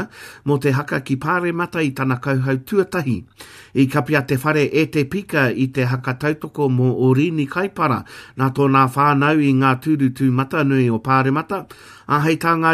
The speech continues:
ripoata kei te aro take hia e Jerry Brownie mena rānei he ture i takahia. Ioi hei tā kaipara ko tahi noiho tana hapa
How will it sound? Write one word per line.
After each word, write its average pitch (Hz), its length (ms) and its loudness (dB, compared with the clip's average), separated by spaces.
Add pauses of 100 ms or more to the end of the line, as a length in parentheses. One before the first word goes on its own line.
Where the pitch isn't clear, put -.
ripoata 165 400 -2
kei 147 240 -4
te 147 80 -4
aro 147 240 0
take 156 320 -4
hia 151 240 -2
e 139 240 -2
Jerry 143 300 -2
Brownie 143 480 -2
mena 135 340 0
rānei 139 460 0 (260)
he 139 160 0
ture 165 320 -2
i 151 80 -4
takahia. 123 640 -2 (500)
Ioi 185 160 4
hei 180 160 0
tā 165 160 2
kaipara 165 420 -2
ko - 140 -16
tahi 147 240 0
noiho 139 420 0
tana 131 300 0
hapa 123 300 -4